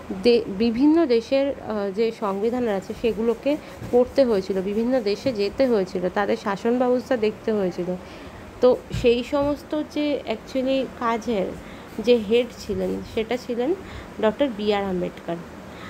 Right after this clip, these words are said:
আচ্ছা, এবার constitutional adviser, উপদেষ্টা, সংবিধান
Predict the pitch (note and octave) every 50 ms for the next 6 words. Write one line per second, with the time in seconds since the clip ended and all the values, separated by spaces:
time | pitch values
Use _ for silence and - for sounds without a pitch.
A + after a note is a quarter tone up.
0 | - - - - F3+ F3+ - F#3+ F#3 - - G#3+ C4+ C#4+ C#4 - C4 A#3 A#3+ A#3
1 | - B3 - C#4+ C4+ - - D#4 D4+ D4+ D4 - - G#3 G#3 G3 A3+ G#3+ B3 A#3+
2 | A3+ G#3 - - F3+ E3+ - F3 E3+ - - - - B3 B3 - D4+ D4+ B3+ C4+
3 | A3+ G#3 - - F3+ F#3+ F3+ - A3+ A3+ A#3 A#3 B3 B3+ C4+ C4+ C#4